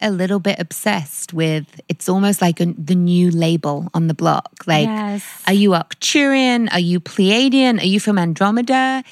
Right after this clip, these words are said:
Speaker 2: Mm.
Speaker 1: It's beautiful. It's magical. It really should be experienced within the context of we are human having this life experience. It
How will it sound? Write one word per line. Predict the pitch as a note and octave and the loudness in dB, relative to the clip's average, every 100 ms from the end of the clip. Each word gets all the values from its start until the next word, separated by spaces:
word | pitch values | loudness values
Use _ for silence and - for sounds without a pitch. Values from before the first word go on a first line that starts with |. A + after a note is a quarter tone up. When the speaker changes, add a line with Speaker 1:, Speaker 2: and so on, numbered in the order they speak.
| - | -12
Speaker 2:
Mm. | A#3+ G#3 - _ | -10 -10 -14 _
Speaker 1:
It's | G#3+ G3+ | -2 -2
beautiful. | - - G#3 A3+ C4 C4+ - B3 A#3 A#3 | -4 -2 0 4 4 2 0 0 0 0
It's | F#3+ F#3 - | -4 -6 -2
magical. | G3 G3 G3 F#3+ - E3 E3+ F3+ A3+ C#4+ _ _ _ _ _ _ _ - | 0 2 0 -2 -2 -4 -2 -2 -2 -4 _ _ _ _ _ _ _ -2
It | F#3+ | -2
really | F#3 F3+ G3+ G#3+ G#3+ | -2 0 2 2 2
should | A3+ - G#3+ | -2 -2 -2
be | A#3 | -2
experienced | A3+ - - - F#3 F#3 F3+ - | -2 -6 -8 -2 0 0 -4 -2
within | E3+ E3+ F3 | -2 0 -2
the | |
context | F#3+ - E3+ D#3+ E3 - - - - | -4 -2 -2 -2 -4 -4 -14 -12 -8
of | D#3 | -4
we | F3 F3 | 0 2
are | F3 F3 F#3 F#3+ _ _ | 2 0 -2 -6 _ _
human | - - B3+ A3+ E3 G3 C#4 _ _ _ _ _ _ _ | -14 -2 2 2 2 0 -4 _ _ _ _ _ _ _
having | - G#3 G#3 G3 G#3 G3+ F#3+ | -4 0 0 0 0 0 0
this | F#3+ F#3 - | 0 -2 0
life | F#3 F3 D#3 | 0 0 -2
experience. | - - - G#3 G3 E3 D#3+ B3 - - - _ _ _ _ _ _ _ - | -8 -8 -4 -2 0 0 -2 -6 -10 -16 -16 _ _ _ _ _ _ _ -4
It | F3+ | -4